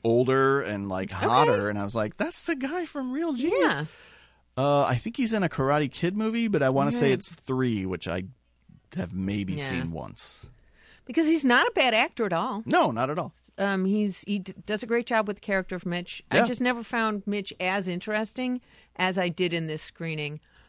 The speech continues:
Speaker 2: Um, maybe it's because, I don't know, I've seen this movie, like, forty times now.
Speaker 1: Mm-hmm.
Speaker 2: One of my favorite characters has always been Jordan, though.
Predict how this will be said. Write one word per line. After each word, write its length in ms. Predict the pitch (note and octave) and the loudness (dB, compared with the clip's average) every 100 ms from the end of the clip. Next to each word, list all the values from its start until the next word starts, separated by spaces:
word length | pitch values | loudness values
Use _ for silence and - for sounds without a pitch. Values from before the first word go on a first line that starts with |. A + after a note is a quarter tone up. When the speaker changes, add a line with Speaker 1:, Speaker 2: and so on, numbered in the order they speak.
| _ - | _ -10
Speaker 2:
Um, 540 | D3 C#3+ C#3+ C#3+ D3+ - | -8 -8 -8 -10 -14 -6
maybe 260 | F3+ F3+ F3+ | -2 -2 -4
it's 120 | D#3 | -4
because, 640 | F3 - D3+ C#3+ C#3+ - - | -10 -6 -6 -6 -10 -18 -18
I 60 | F2 | -14
don't 100 | F#2+ | -12
know, 120 | G#2 | -12
I've 160 | G#2 - | -12 -14
seen 200 | C3 C3 | -14 -12
this 160 | B2 | -12
movie, 200 | B2 B2+ | -12 -10
like, 160 | A#2+ B2 | -10 -12
forty 300 | - C3 B2 | -10 -10 -8
times 340 | G3+ G3+ G#3 A#3 | -6 -4 0 4
now. 140 | A3 | 4
Speaker 1:
Mm-hmm. 600 | A3+ C3 G3+ C#3 C#3+ D3 D#3 _ _ _ _ _ | 4 4 4 2 0 -2 -4 _ _ _ _ _
Speaker 2:
One 340 | E3+ E3+ B3 G4 | -6 2 4 4
of 80 | F4+ | 2
my 120 | B3+ | 0
favorite 260 | G#3 F#3+ F#3+ | 0 -2 -2
characters 640 | F3+ E3+ - E3+ E3 - | -2 -2 -4 -4 -4 -6
has 120 | E3+ | -2
always 240 | E3+ E3 - | -2 -2 -4
been 200 | D#3+ D#3 | -6 -4
Jordan, 380 | E3+ G3+ F3+ A#2+ | -4 -4 -4 -8
though. 240 | G1+ | -12